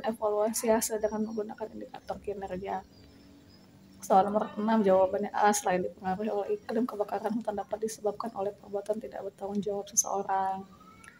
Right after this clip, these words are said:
Soal nomor tujuh jawabannya C, spanduk tertulis larangan menyontek yang dipasang di depan gerbang sekolah merupakan proyek kinerja dengan tujuan mencegah terjadi pengingkaran kewajiban.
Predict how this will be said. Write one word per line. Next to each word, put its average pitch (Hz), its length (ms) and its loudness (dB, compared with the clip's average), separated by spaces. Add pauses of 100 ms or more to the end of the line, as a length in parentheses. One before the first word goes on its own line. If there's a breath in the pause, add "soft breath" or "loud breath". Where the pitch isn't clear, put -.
(140)
Soal - 400 2
nomor 214 240 -2
tujuh 208 240 0
jawabannya 196 800 0
C, 214 240 -2
spanduk 214 480 -4
tertulis 220 320 -2
larangan 202 400 -2
menyontek 208 640 -2 (640 loud breath)
yang 202 160 6
dipasang 196 400 2
di 185 80 2
depan 190 400 4
gerbang 190 400 0
sekolah 190 400 4
merupakan 196 480 -4
proyek 196 480 -4
kinerja 220 480 2
dengan 180 320 0
tujuan 208 320 0
mencegah 208 480 -6
terjadi 190 800 0
pengingkaran 185 560 0
kewajiban. 190 640 -4